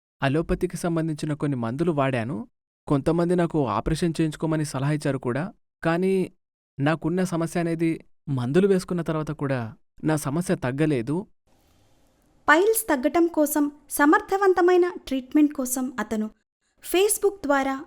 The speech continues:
Speaker 2: అతను మోడర్న్ హోమియోపతి గురించి తెలుసుకున్నారు. అతను వెంటనే డాక్టర్ విజయ్ కుమార్ మానే గారి దగ్గరకు వచ్చి పైల్స్కి మోడర్న్ హోమియోపతిలో చికిత్స తీసుకున్నారు. చికిత్స మొదలుపెట్టిన రెండు మూడు రోజుల్లోనే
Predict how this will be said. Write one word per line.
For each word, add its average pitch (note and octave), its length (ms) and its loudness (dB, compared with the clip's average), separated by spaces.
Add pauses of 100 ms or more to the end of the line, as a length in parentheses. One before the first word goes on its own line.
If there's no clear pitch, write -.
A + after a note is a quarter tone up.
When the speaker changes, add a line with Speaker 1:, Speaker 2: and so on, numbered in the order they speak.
Speaker 2:
అతను G#3+ 380 -4
మోడర్న్ B3+ 440 -4 (100)
హోమియోపతి B3 600 -2
గురించి G3+ 420 -6
తెలుసుకున్నారు. G3 800 -6 (520)
అతను E4 280 2
వెంటనే D#4 600 4
డాక్టర్ A3+ 480 -4
విజయ్ G#3 280 -2
కుమార్ C#4+ 420 -2
మానే G#3 420 -4
గారి A3 240 -8
దగ్గరకు A#3+ 460 -6
వచ్చి G#3 340 -8 (480)
పైల్స్కి E4+ 680 0
మోడర్న్ C#4+ 420 0 (160)
హోమియోపతిలో B3 680 0 (140)
చికిత్స A#3+ 340 -8 (240)
తీసుకున్నారు. G3 680 -6 (500)
చికిత్స A4 300 0 (160)
మొదలుపెట్టిన B3+ 760 -2
రెండు C4 280 2
మూడు F4 220 4
రోజుల్లోనే A3 680 -2